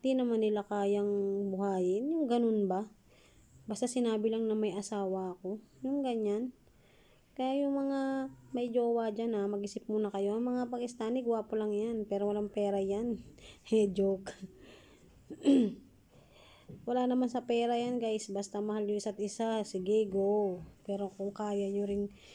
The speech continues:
makisama, sige din, go. Bakit hindi? Pero marami nagtatanong, paano ang buhay dito? Ayan, buhay dito parang backward ang life.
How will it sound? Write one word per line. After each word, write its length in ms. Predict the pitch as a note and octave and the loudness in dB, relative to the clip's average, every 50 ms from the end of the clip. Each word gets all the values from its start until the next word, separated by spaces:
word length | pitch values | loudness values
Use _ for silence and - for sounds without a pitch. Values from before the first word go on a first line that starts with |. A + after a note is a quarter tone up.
| - - - | -20 -18 -12
makisama, 720 | - G3 G3 G3 - - G3+ F#3 F#3 F#3 G3 G#3 A3 A#3 | -10 -8 -8 -8 -6 -6 -4 -4 -4 -4 -2 -2 -4 -4
sige 400 | A3+ - - F#3 E3+ F3+ F3+ F3+ | -6 -6 -8 -8 -4 -4 -4 -2
din, 320 | F#3 G3 G3+ G#3+ G#3+ F#3 F3 | 0 0 0 0 -2 -2 0
go. 480 | F#3 F#3+ G3 G#3 A3 G#3+ F#3+ F#3 F3 | 0 2 4 4 4 2 0 0 -4
Bakit 240 | E3 - - F3 - - F#3 | -6 -8 -10 -10 -6 -2 -2
hindi? 640 | F3 F3 E3+ E3+ E3+ F#3+ G#3 A3 A3+ A3 G3 - - - - - - - - - - - - - - - - - - - - - - - - | 0 0 0 0 2 4 4 4 4 2 0 -2 -6 -18 -20 -20 -20 -20 -20 -20 -20 -20 -20 -20 -20 -20 -20 -20 -20 -20 -20 -20 -20 -12 -6
Pero 480 | G3+ G3+ G3+ G3+ G#3+ G#3+ G#3+ G#3 G3+ - - - - - - _ - - _ - | -4 -4 -2 -2 -2 -2 -4 -6 -8 -14 -20 -20 -20 -20 -20 _ -20 -18 _ -8
marami 320 | G#3+ G#3+ G#3 G#3+ A3 G#3+ | -6 -4 -2 0 0 0
nagtatanong, 800 | A3 G#3+ A3 G#3+ F#3+ G3 F#3+ G3 G3 G3 G#3 G#3+ A3 A3 G#3+ G#3+ G#3+ | -2 -2 -4 -6 -6 -6 -6 -4 -2 -2 0 0 0 0 0 -2 -4
paano 280 | F#3 F#3 F#3 F#3 F#3 F#3 | -6 -4 -2 -2 -2 -2
ang 80 | F#3 | -4
buhay 280 | F3+ F3+ F3 F3+ F3+ F3+ F3 | -4 -6 -4 -4 -4 -4 -4
dito? 480 | A3 A#3+ A#3+ A#3+ - - A3 A3 - | -4 -6 -6 -8 -10 -8 -8 -6 -4
Ayan, 520 | G3+ B3+ D4+ D#4 C#4 C4 C4 A#3+ B3 A3 G#3+ | -4 -4 -4 -4 -4 -4 -2 -2 -2 -2 0
buhay 280 | A3 A3 A#3 A#3 A#3 A3 | 0 0 2 2 0 0
dito 240 | A3+ A3 A3 - B3 | 0 -2 -4 -4 -4
parang 320 | - G#3+ G#3 G#3 G3+ G3+ | -2 -2 0 0 0 0
backward 480 | G3 G#3+ G#3+ - - G3 F#3+ F#3+ F#3 F#3 F#3+ | 0 -2 -4 -2 -2 0 0 0 0 0 0
ang 360 | F#3+ F#3+ F#3+ F#3+ F#3+ F#3+ F#3 | 2 2 4 4 2 2 2
life. 440 | F#3 F#3 F#3 F#3 - - - - | 2 0 0 -2 -4 -12 -18 -20